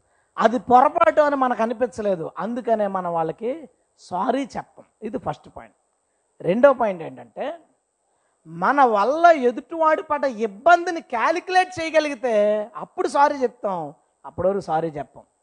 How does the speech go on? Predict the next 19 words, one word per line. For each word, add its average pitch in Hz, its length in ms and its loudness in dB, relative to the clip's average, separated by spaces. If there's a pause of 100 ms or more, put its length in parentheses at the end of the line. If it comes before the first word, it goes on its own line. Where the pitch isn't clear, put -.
(720)
మనం 262 260 2
చిన్న 294 380 2
పొరపాటే 320 640 4
చేయొచ్చు, 190 720 -4 (320)
దానివల్ల 226 500 0
ఎదుటివాడు 269 480 -4
ఎక్కువ 254 400 -10
ఇబ్బంది 254 380 -2
పడతాడు 220 440 -6
చూసావా, 185 440 -10 (240)
అప్పుడు 160 760 -12 (480)
ఆడు 139 140 -16 (100)
పడిన 196 200 -6
ఇబ్బంది 175 580 0
మనకు 285 240 4
తెలిస్తే 208 480 -8
అప్పుడు - 460 -8
చెప్పగలుగుతాం 160 580 -6
సారీ. 127 300 -10